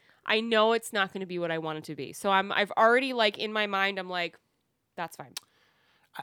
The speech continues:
Speaker 2: I think that, that, like, sorry to interrupt,
Speaker 1: Yeah.
Speaker 2: but I think that has to be with, with these types of Marvel
Speaker 1: Mm-hmm.
Speaker 2: movies. I think you have to go in with that because no mo-, like, you're not gonna get a one-to-one. Even, like, looking at me with Thor,
Speaker 1: Yeah.
Speaker 2: um, they completely changed Thor's origin. Like, they got rid of Donald Blake. They, like,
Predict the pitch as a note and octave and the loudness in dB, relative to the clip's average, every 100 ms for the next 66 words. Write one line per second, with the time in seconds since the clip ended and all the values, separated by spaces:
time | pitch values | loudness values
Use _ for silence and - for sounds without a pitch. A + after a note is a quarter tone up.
0 | - A#3 F4 E4 B3+ G#3 F#3 D3+ C#3 E3 | -6 -2 -4 -4 -4 -2 -4 -2 2 4
1 | B2+ A2 A2 A3 D3 B3 C4+ A#3 D#3 F#3+ | 4 2 2 4 4 2 0 -2 0 2
2 | F3+ - D#3 C#3 B2+ - D3 D#3 D3+ D3+ | 2 0 0 2 0 -4 -2 -2 0 -4
3 | C#3 G3+ - F#3+ - D3+ A#2+ A#2 A2+ A#2 | -2 -4 0 -2 -2 -2 2 2 0 -4
4 | A#2+ C#3 E3+ F#3+ E3+ D3+ D3+ - C3+ C3 | -4 -6 -6 -6 -8 -4 -4 -4 -4 -2
5 | A#2+ A#2+ A#2+ A#2 - C#3 C#3 F#3+ F#3+ D#3+ | -2 -2 -2 -4 -6 -6 -2 0 0 -2
6 | D3+ C#3 - - - D3 F3+ G#3+ G3 F#3+ | -4 -6 -10 -20 -6 -2 0 2 4 4
7 | D3+ D#3 D3 A2+ G#2+ A2 F3+ A3 A3 D#3+ | 2 0 -2 0 0 -2 -4 0 0 0
8 | D#3 C3 A2+ G#2 A2 - - G#2 C2 - | -2 -2 -2 -4 -6 -6 -4 -2 -4 -14
9 | - B4 - A#2+ A#2 D#3+ E3 F3+ - - | -8 0 2 2 0 -2 -2 -8 -12 -6
10 | G#3+ - F3+ - E3 D3 C#3+ - - A#2 | -6 -4 -6 -4 -4 -2 -4 -6 -8 -4
11 | A2 G2+ - E3 G3 F#3+ F3+ F#3 F3 B2 | -4 -6 -4 2 4 4 2 0 0 -4
12 | A2 A#2 A#2 A2+ G#2 - G#2+ G#2 F#2+ - | -6 -4 -4 -4 -8 -6 -4 -6 -12 -6
13 | D3 E3+ E3 - B2 A#2+ - B2+ A#2+ | -2 0 -2 -6 -10 -10 -10 -8 -8